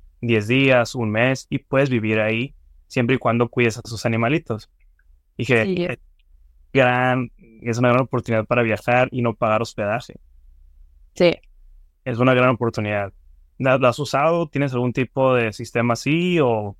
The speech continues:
Speaker 1: tú vas rentando donde vas?
Speaker 2: Sí, no, bueno, he escuchado de esa aplicación,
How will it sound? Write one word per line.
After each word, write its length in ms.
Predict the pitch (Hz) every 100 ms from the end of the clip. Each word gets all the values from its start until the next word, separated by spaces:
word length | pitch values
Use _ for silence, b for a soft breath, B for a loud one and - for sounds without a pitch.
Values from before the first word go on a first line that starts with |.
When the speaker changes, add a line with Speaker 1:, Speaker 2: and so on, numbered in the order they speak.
| -
Speaker 1:
tú 120 | 117
vas 180 | 113 -
rentando 520 | 117 113 - 110 117
donde 180 | 110 104
vas? 340 | 92 - - _ _ _ _ _ _ _ _ _ _ _ _
Speaker 2:
Sí, 520 | _ - 226 226 233 220
no, 420 | 214 226 226 226 _
bueno, 320 | - 240 262 214
he 120 | 240
escuchado 540 | 269 - 208 233 214 240
de 120 | 233
esa 220 | 226 254
aplicación, 640 | 233 247 254 247 262 269